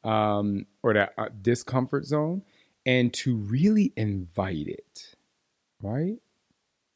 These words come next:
So for me, I look back, and while it was extremely, an extremely painful moment in my life, I had to say,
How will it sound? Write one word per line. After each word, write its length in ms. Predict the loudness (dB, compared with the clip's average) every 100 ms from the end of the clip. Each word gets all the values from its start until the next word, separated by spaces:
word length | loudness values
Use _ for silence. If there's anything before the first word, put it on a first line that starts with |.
| _ _ _ _ _ _ _ _ _ _ _ _ _ -20 -20 _
So 240 | 4 4
for 160 | 6 0
me, 560 | 2 6 6 6 4 -2 _ 0
I 240 | 2 2
look 480 | 0 2 4 4 2
back, 320 | -2 -2 -4
and 100 | -2
while 220 | 0 2
it 40 | 2
was 140 | 0
extremely, 840 | -4 -8 -6 -2 0 2 0 -2 -4
an 80 | -8
extremely 500 | -6 -6 -4 -2 -4
painful 560 | -6 -10 -6 -6 -4 -4
moment 560 | -2 -2 2 2 2
in 80 | 0
my 140 | -2 -2
life, 340 | -4 -6 -8 _ _ _ _ _ -2
I 140 | 0
had 200 | 2 -2
to 40 | -4
say, 480 | 0 2 2 0